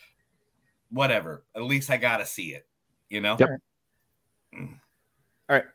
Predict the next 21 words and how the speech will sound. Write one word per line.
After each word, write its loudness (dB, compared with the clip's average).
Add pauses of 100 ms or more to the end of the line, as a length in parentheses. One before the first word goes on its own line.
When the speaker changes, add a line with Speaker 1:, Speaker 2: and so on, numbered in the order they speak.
(240)
Speaker 3:
If 4
Bailey, 4
if -2
you -4
got 2
nothing, 0
then 2
let's 0
just -8
get 0
into 0
the -2
buy-in 6
here. 2 (500)
Uh, 10
we 4
opened 6
up 6
with 2 (120)
Haruki 0
Goto, 4